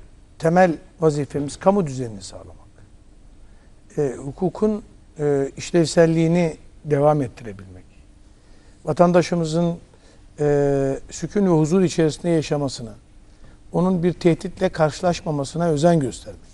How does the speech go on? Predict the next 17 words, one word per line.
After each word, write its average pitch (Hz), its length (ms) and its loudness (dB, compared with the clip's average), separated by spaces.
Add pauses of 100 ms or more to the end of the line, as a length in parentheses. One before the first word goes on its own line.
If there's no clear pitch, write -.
(800)
Bunu 202 200 2
da 180 100 4
kanunlar 180 460 6
içerisinde 156 760 -2 (240)
gerçekleştirmek. - 840 -12 (1080)
Şimdi, 185 480 2 (840)
e, 151 280 -2
son 202 480 2 (480)
dört, 180 320 2
dört 202 220 2
buçuk - 260 -10
aydır, 135 320 -4 (960)
e, 143 420 -2 (600)
yani 151 260 0 (120)
bu, 175 260 4 (480)
e, 156 100 -6 (2250)
kuytulcular 131 640 -4